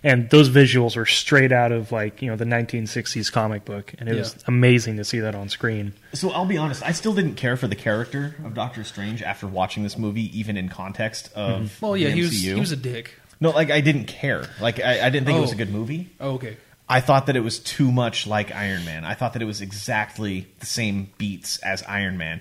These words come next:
Speaker 1: Hmm.
Speaker 3: He's this rich guy who has everything. All of a sudden, something happens, and he's not able to do what he's
Speaker 1: Definitely similar.
Speaker 3: Yeah, it,
Speaker 2: Yeah.
Speaker 3: it, it felt like his, his fall and then his rise were pretty much the exact same
Speaker 1: <laughs>
Speaker 3: beats as Iron Man,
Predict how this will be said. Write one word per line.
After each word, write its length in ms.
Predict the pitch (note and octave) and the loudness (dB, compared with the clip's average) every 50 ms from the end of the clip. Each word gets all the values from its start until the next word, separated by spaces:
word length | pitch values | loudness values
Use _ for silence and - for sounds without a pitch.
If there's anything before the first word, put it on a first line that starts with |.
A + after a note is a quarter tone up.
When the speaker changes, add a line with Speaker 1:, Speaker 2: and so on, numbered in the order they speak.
| - - - | -12 -8 -8
Speaker 1:
Hmm. 100 | B2+ A2 | -6 -2
Speaker 3:
He's 220 | A2+ B2 A2 G2+ | -2 -2 -2 -2
this 180 | A2 G2 - G#2+ | -4 -6 -6 -6
rich 320 | G#2+ A#2 B2 A#2+ - - | -2 -2 -2 -2 -4 -2
guy 200 | - A#2 A2+ A2 | 0 0 0 0
who 160 | G#2 G#2+ G2 | 0 -2 -2
has 220 | G#2+ G#2+ G#2+ G2+ A2 | 0 0 0 0 -2
everything. 460 | G#2+ G2 G#2+ G2+ - A2+ G#2+ G#2 F2+ | -4 -4 -4 -4 -4 -4 -4 -2 0
All 140 | E2 G#2+ G#2+ | 0 0 0
of 80 | F#2 | 0
a 40 | G2+ | -4
sudden, 260 | - - A2+ G#2 G#2 G2+ | -4 -4 -4 -2 -2 -4
something 300 | - A#2+ G#2 G2 G2+ F2+ | -4 -4 -4 -4 -4 -2
happens, 440 | G#2+ G2+ G2 - A2 G#2 G2+ F#2 | 0 0 0 0 -2 -4 -4 -4
and 140 | G#2 F#2 F#2+ | -4 -4 -4
he's 480 | G2 F#2+ F#2+ F2+ D#2+ E2+ - - - - - | -4 -4 -4 -6 -6 -6 -6 -8 -8 -8 -8
not 240 | G#2+ G#2+ F#2+ - - | -6 -6 -6 -4 -4
able 200 | A2 A2 F#2 F#2+ - | -4 -4 -4 -6 -8
to 100 | A2 F#2+ | -10 -10
do 160 | F#2 G#2 G2 | -8 -8 -6
what 160 | F#2+ F#2+ E2 | -6 -6 -6
he's 300 | G2+ G2 F#2+ F2 F2+ F#2 - - - - | -6 -6 -6 -8 -10 -14 -18 -20 -6 4
Speaker 1:
Definitely 300 | - E3 D#3 - D3 C#3 | 4 4 6 6 4 4
similar. 440 | - - C#3+ B2 A2+ A2 A#2 C#3+ - - | 4 2 0 0 0 0 -2 -2 -4 -6
Speaker 3:
Yeah, 260 | A#2 A#2+ A2+ - - - | -6 -6 -6 -6 -8 -8
it, 260 | - A2+ - - A2 | -10 -10 -10 -10 -8
Speaker 2:
Yeah. 240 | C#3+ E3 - - F#3+ - _ _ - - | -8 -8 -8 -10 -14 -16 _ _ -8 -6
Speaker 3:
it, 220 | C#3+ C#3+ C#3+ - - | -4 -4 -6 -6 -6
it 100 | C3+ C#3 | -4 -4
felt 160 | C3+ - C#3 B2+ | -2 0 0 0
like 240 | C3 C3 B2+ - | 0 0 -2 -6
his, 600 | - - C3+ B2+ A#2+ A#2 G#2+ - - - - - - - _ _ _ _ | -8 -4 -2 -2 -2 -2 -4 -4 -6 -6 -8 -12 -20 -20 _ _ _ _
his 160 | - C3 A#2+ - | -6 -6 -6 -4
fall 320 | - - B2 B2 A#2 A#2 | 2 4 4 4 4 4
and 120 | A2 A2 A2 | 2 0 0
then 80 | A2 | -2
his 240 | G#2 A#2 G#2+ G2 F#2+ | -2 -2 -4 -6 -6
rise 520 | G2 G#2+ A2 G#2+ G2 F#2 F#2 G2 F#2+ - - | -4 -2 0 0 0 0 -2 -4 -8 -10 -10
were 280 | G2+ G2 G2 F#2+ G2 - - _ - - _ - - | -8 -8 -6 -8 -8 -12 -16 _ -20 -20 _ -20 -14
pretty 180 | - - B2+ A2+ | -6 -4 -4 -4
much 140 | A#2 A2+ - | -4 -6 -6
the 80 | G#2+ | -8
exact 260 | G#2 G2+ A2+ G#2 C3+ - | -6 -4 -2 -2 -2 -2
same 160 | C3+ A2 F#2 | -2 -6 -6
Speaker 1:
<laughs> 20 | |
Speaker 3:
beats 260 | F2+ G2+ F#2+ E2+ - - | -6 -8 -8 -8 -8 -10
as 160 | E2+ F#2+ F2+ | -10 -10 -10
Iron 320 | E2 G2 G2 F#2 F2+ E2+ | -10 -10 -10 -10 -10 -12
Man, 260 | D#2+ D#2+ D#2 D#2+ D#2 | -12 -12 -12 -14 -16